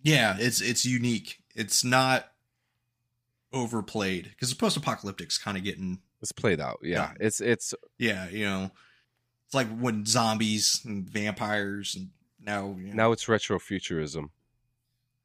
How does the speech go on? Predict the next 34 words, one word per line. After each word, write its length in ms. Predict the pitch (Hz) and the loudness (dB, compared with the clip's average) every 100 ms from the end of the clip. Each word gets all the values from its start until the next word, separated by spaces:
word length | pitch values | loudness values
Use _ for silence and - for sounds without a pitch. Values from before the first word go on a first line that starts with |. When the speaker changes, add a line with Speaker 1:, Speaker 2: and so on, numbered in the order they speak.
| _ 123 | _ -6
Speaker 1:
Yeah, 280 | 113 113 104 | 0 0 0
retrofuturism, 1000 | 120 120 139 - 120 - 113 107 107 107 | 0 0 0 0 -2 2 0 0 -2 0
post-apocalypse 800 | 117 110 104 104 101 - 95 - | 0 0 0 0 -2 -2 -2 -2
Speaker 2:
Yep. 100 | _ - | _ -10
Speaker 1:
s-, 160 | - - _ _ | -10 -10 _ _
s-, 360 | - - - - | -6 -6 -6 -8
is 160 | 104 95 | -6 -6
the, 260 | 90 95 107 - | -6 -6 -6 -8
is 180 | 117 110 | -6 -4
the 80 | 110 | -2
now. 280 | 104 101 95 | 0 0 0
Speaker 2:
Mm-hmm. 220 | - - - _ _ _ _ _ _ _ | -2 -4 -16 _ _ _ _ _ _ _
Speaker 1:
But 100 | 175 | 4
anyway, 340 | 208 123 117 101 - | 6 6 2 0 4
so 100 | 156 | 6
you 80 | |
go 140 | 165 220 | 8 8
deliver 340 | 160 139 123 | 8 6 6
all 120 | 113 | 4
this 140 | 104 101 | 2 -2
bullshit. 460 | 113 104 - 104 | -2 -2 0 0
You 160 | 101 151 | 2 2
go 40 | 165 | 2
s-, 140 | 147 | 0
deliver 600 | 151 120 120 127 127 123 | -2 -4 -2 0 2 4
all 120 | 123 120 | 4 4
these, 320 | 113 110 - _ _ _ _ | 2 0 -4 _ _ _ _
this 160 | 139 - | 0 2
oxytocin 1120 | - 139 - 127 - 123 120 120 120 117 110 | 4 4 4 2 2 2 2 0 0 0 -2
and 160 | 107 101 | -4 -4
the 80 | |
sperm, 640 | 107 - 113 113 110 107 110 - _ _ _ _ _ _ - | -2 -2 -2 -2 -2 -2 -6 -10 _ _ _ _ _ _ -4
these 200 | 120 117 | 0 2
eggs, 600 | 113 113 110 - - | 4 4 2 2 2